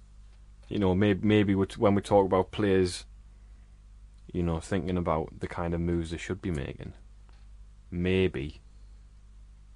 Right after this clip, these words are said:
players are doing that. Maybe they're going, "Oh, well, I'd, I wanna go and play for Simon Grayson. I wanna go and play for Sunderland," or one of the other,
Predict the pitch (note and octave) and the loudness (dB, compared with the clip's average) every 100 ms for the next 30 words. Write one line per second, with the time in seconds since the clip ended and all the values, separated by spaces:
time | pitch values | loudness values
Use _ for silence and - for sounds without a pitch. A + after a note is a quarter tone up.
0 | - - F#2 E2+ E2+ F#2 A#2 G2 D#2 D2+ | -12 0 2 2 4 2 2 0 -2 -2
1 | C#2+ - F#2 F2+ F2 E2+ F2 E2+ E2+ E2 | -6 -4 -2 0 -2 -2 -2 -2 -2 -2
2 | E2+ E2 E2 - - - F2 F2 E2 F2+ | 0 -2 -4 -12 -20 -10 -6 -4 -2 0
3 | G2 G#2+ F#2 F2+ - E2 E2 - E2+ D#2+ | 2 4 2 2 0 -4 -4 -6 -6 -4
4 | D#2+ E2+ E2+ - C#2 - - - - - | -4 -4 -6 -6 -12 -12 -20 -20 -20 -6
5 | E2 E2+ E2+ F2 E2+ E2+ E2+ E2 - G2 | -2 -2 -2 -2 -4 -4 -6 -6 -6 -4
6 | G2 E2 D#2 D#2+ - - E2 E2+ E2 - | -2 -2 -4 -8 -12 -6 0 0 0 -8
7 | - - - F2+ F2 E2 E2+ F#2 F#2 | -20 -16 -2 0 0 0 0 0 -2